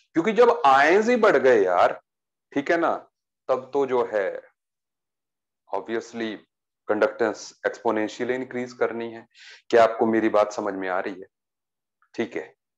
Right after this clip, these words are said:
अच्छा, बिल्कुल, उदिता को आ गई, वंशिका को आएगी, जयकरण को आ गई, nice। अच्छा, मैं, मैं यहां पर जो है, ठीक है, अ, आर एन बख्शी को आ गई, nice। अब, अब सुने, अब ध्यान दीजिएगा, देखो मैं यहां पर अब,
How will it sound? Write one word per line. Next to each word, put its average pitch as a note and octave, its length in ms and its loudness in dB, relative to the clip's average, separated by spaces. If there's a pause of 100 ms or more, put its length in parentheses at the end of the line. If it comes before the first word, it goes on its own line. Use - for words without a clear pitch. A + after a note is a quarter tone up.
(440)
अच्छा, - 260 -8 (180)
बिल्कुल, G2 280 -2
उदिता A2 360 2
को G#2+ 140 2
आ G2+ 80 6
गई, G2+ 120 2
वंशिका G2+ 380 -2
को G2+ 140 0
आएगी, F#2+ 220 -2
जयकरण G2+ 440 0
को G2 140 -2
आ F2+ 100 2
गई, G#2+ 140 -6
nice। A2+ 380 -2 (300)
अच्छा, - 360 2 (180)
मैं, G#3 400 2
मैं G#3 320 0
यहां D3+ 320 0
पर A#2 220 0
जो F#2 180 -4
है, A#2+ 140 0
ठीक C3 260 -8
है, F#2 60 -2 (480)
अ, G#2 260 -6
आर G#2+ 140 2
एन A2 100 -6
बख्शी G#2+ 300 -6
को G#2+ 140 -6
आ G2+ 80 0
गई, G#2 140 -10
nice। B2 440 -8 (340)
अब, G3+ 120 2
अब G3+ 100 0
सुने, G#2+ 300 -10 (480)
अब E3+ 120 -2
ध्यान G2 220 -2
दीजिएगा, E2 380 -10 (340)
देखो F#3 420 2
मैं F#3+ 200 4
यहां D#3 340 4
पर C3+ 200 2 (140)
अब, - 180 2